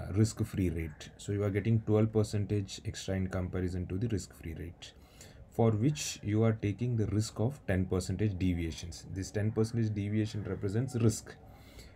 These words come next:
risk ten percentage. So you are taking ten percentage deviations risk, for which you can get twelve percentage extra. So that means for one unit of risk, the returns,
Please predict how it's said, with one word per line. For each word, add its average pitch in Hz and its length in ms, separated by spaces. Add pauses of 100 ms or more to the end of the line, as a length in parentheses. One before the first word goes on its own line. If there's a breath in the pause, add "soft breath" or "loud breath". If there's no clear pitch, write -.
(180)
risk 101 360
ten 101 220
percentage. 87 640
So 131 380
you 113 160
are 113 60
taking 113 340
ten 117 220
percentage 113 640
deviations 107 600
risk, 147 360 (460 loud breath)
for 107 140
which 139 280
you 107 120
can 107 240
get 117 240
twelve 113 380
percentage 107 520
extra. - 460
So - 140
that 98 240
means 113 440 (1200 loud breath)
for 110 180
one 104 300
unit 123 360
of 117 200
risk, 135 420 (420 loud breath)
the 95 120
returns, 123 720